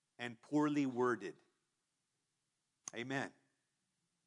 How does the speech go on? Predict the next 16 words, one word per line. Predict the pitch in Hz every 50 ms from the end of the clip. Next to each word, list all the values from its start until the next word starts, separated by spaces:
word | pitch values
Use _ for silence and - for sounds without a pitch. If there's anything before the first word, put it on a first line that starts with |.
| _ _ _ _ _ _ _ _ _ _ _ _ _ _ _ _ _ _ _ _ _ _ _ _ _ -
They | 143 156 165
are | 165 156
effective | 143 - - - 208 233 226 - - 233 233 233 214 180 -
because | - 147 - - 180 180 175 143 165
of | 143 120
the | 120 131 131 123
authority | 117 - - - 180 208 220 220 220 214 208 208
we | 190 214 208 196
have | 165 156 151 156 156 143 147
in | 151 139 123
Jesus, | 107 113 127 139 120 107 90 98 98 113 110 - - _ _ _ _ _ _ _ _ _ -
which | 135 135 135
is | 143 127 104
based | 107 147 165 190 202 220 208 - - - - - _ _ -
on | 131 131
his | 131 123 -